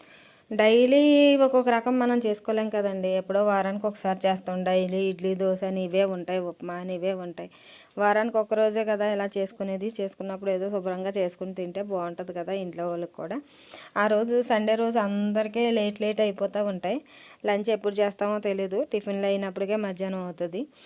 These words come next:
అందుకే ఇలాంటి మంచి టిఫిన్ ఏదైనా చేసుకుంటే ఆ రోజు పిల్లలకు కూడా చాలా హ్యాపీగా ఉంటుందన్నమాట. ఇదండి నా ఉద్దేశం అయితే. నేనైతే ఇలాగే చేస్తాను. పూరి చికెన్ కర్రీ కాంబినేషను,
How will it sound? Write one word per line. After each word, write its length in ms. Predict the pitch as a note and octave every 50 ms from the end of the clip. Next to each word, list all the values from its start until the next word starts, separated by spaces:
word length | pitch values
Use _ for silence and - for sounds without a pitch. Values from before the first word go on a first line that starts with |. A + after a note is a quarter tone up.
| - - - _ -
అందుకే 280 | G#3 G#3+ G#3+ G#3+ A#3
ఇలాంటి 420 | A3 G#3 G#3 G#3 G#3 G#3 - A3 A3
మంచి 320 | A3+ G#3+ G3 G3+ G3+ G#3
టిఫిన్ 280 | - G#3+ G3+ G3+ G#3 G3+
ఏదైనా 260 | G3+ G3 G3 G3+ G#3 G3+ G3
చేసుకుంటే 440 | F#3+ F#3 F#3+ _ F#3+ F#3+ F#3 G3+ G#3+
ఆ 80 | G#3+
రోజు 340 | G3+ G#3+ F#3 F#3 G3 F#3 F#3+
పిల్లలకు 520 | F#3 F#3+ G3 G3 F#3 F3+ G3 G3 F#3+ F#3+
కూడా 180 | - G3 F#3+ G3+ G3 -
చాలా 220 | G3+ F#3+ F#3 F#3
హ్యాపీగా 380 | F#3 F#3 F3+ F3 - F#3 F3+ F#3+
ఉంటుందన్నమాట. 640 | F3+ F3 F3 F3+ E3 F3 F3 E3+ E3 - G3 B3+ D#4+ - - - - - - - - _ _
ఇదండి 360 | G#3+ G#3 G3+ G#3+ A3 A3 A3
నా 180 | G#3+ G#3+ G3 F#3+
ఉద్దేశం 400 | F#3 F#3 F3 F3 F#3 F#3 F#3 F#3+
అయితే. 320 | F3+ F3 F3 - - B3
నేనైతే 440 | C4 B3 A3 G#3+ G3 F#3 F3+ F3+ G3+
ఇలాగే 280 | G3 F#3+ F3+ F3+ G3 F#3+ F#3+
చేస్తాను. 500 | G3+ F#3+ F#3 F#3 - F3+ F3 F3 G3 C#4 D4 - - - - - _ _ -
పూరి 280 | A3+ A3+ A3 A#3 A#3+ A#3 A3+
చికెన్ 220 | G#3 G#3 G3+ G3+
కర్రీ 240 | G3+ G#3+ G3+ G3 G3+
కాంబినేషను, 680 | G3+ G#3+ F#3+ F3+ F3+ F3+ F3+ F3+ F3+ F#3+ F#3+ G#3 C#4